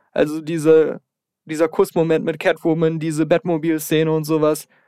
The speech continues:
das ha-, war jedes Mal wieder so effektiv und geil, dass, äh, dass diese, diese Low Peaks dann wieder ein bisschen gerettet hat, äh, für mich. Also, dass ich die dann wieder so ein bisschen mehr vergessen habe.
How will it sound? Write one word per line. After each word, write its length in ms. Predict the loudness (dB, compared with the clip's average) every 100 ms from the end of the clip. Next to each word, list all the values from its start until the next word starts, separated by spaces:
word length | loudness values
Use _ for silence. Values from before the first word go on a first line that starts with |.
| _ _ _ 0
das 260 | 0 0
ha-, 180 | -6 -8
war 180 | -2 0
jedes 380 | 2 2 0 0
Mal 160 | -2 0
wieder 220 | 2 2
so 160 | 2
effektiv 540 | 0 -2 -6 -6 -10 -4
und 200 | -4 0
geil, 460 | 2 4 2 0 -2
dass, 340 | -4 -4 -4
äh, 260 | 2 2 2
dass 200 | -2 -4
diese, 360 | -4 0 0
diese 260 | 0 0 0
Low 200 | 2 2
Peaks 560 | 0 -6 -6 -8 -16 -18 _ _ _ _ _
dann 440 | 0 2 -2 -8 -12 _ _ _ _ -14 -14 -14 _ _
wieder 280 | -2 0
ein 100 | 0
bisschen 640 | -2 -4 -4 -2 -2 -4 -8 _ _
gerettet 440 | -2 0 0 -2
hat, 240 | -2 -2 -4
äh, 720 | -4 -2 -2 -4 -6 -8 -10
für 160 | -6 -4
mich. 280 | -4 -8 -16 _
Also, 220 | -4 -2
dass 180 | -2 -6
ich 120 | -6
die 140 | -4
dann 180 | 0 0
wieder 180 | 0 0
so 60 | -2
ein 40 |
bisschen 220 | -4 -2
mehr 120 | -2
vergessen 420 | -2 0 0 0 -2
habe. 240 | 2 0